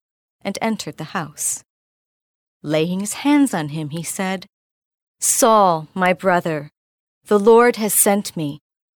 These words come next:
Jesus, who appeared to you on the way by which you came, that you may regain your sight and be filled with the Holy Spirit." Immediately, things like scales fell from his eyes, and he regained his sight.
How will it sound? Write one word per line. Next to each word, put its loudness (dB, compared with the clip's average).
Jesus, 0
who 0
appeared 0
to -6
you -2
on 0
the -2
way 4
by 0
which -2
you -6
came, -4
that -2
you 2
may 4
regain 2
your 6
sight 0
and -8
be -6
filled 2
with -12
the -10
Holy -2
Spirit." -6
Immediately, -8
things 2
like -4
scales -2
fell 2
from -4
his -6
eyes, 0
and -8
he -8
regained 0
his -6
sight. -6